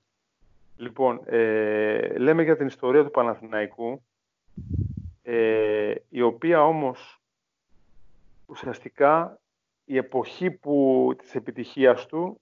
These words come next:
ήτανε επί Ομπράντοβιτς. Άρα η ιστορία του Παναθηναϊκού, παιδιά, είναι ο Ομπράντοβιτς, ό,τι και να λέμε.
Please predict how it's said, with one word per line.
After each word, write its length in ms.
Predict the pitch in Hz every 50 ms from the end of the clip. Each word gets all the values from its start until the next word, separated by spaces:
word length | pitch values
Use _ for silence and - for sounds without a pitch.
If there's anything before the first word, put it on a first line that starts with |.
| _ -
ήτανε 560 | 156 151 - 175 175 180 185 185 185 - -
επί 220 | - - - - 147
Ομπράντοβιτς. 560 | 143 127 143 147 156 151 156 123 107 - - -
Άρα 420 | 143 151 170 180 - - - - _ _ _ _ _ _
η 80 | - 143
ιστορία 340 | 123 - - 135 139 160
του 60 | 156 156
Παναθηναϊκού, 360 | 170 151 147 143 135 - 147
παιδιά, 300 | - 139 139 156 165 160
είναι 160 | 160 160 160
ο 40 | 156
Ομπράντοβιτς, 580 | 147 123 139 151 151 143 120 120 110 110 -
ό,τι 160 | - 147 143 -
και 100 | - 120
να 140 | 117 110
λέμε. 360 | 113 113 113 110 107 107 104